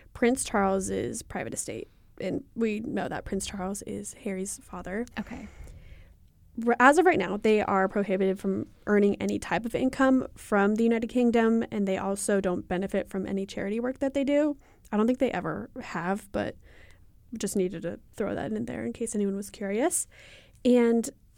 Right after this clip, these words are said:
Speaker 1: they are opting out of the sovereign grant, which pretty much means that they're cutting off direct financial ties between them and Buckingham Palace.
Speaker 2: Um,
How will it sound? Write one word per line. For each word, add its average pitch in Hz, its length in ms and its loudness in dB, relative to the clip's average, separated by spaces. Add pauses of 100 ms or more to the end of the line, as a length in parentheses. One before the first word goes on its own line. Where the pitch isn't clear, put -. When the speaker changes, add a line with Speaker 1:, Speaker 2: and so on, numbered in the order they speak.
Speaker 1:
they 247 300 6
are - 220 0
opting 220 460 0
out 196 260 -2
of 208 120 -4
the 202 80 -4
sovereign 190 380 2
grant, - 420 -10 (340)
which - 500 0 (960)
pretty 311 240 2
much 320 260 2
means 196 420 4
that 190 260 -2
they're 202 100 -2
cutting 214 280 -2
off 202 180 -2 (440)
direct 208 400 2
financial 202 400 2
ties 190 400 -2
between 202 380 2
them 190 400 2
and 190 200 -2
Buckingham 202 480 -4
Palace. 233 580 -4 (1080)
Speaker 2:
Um, 208 460 4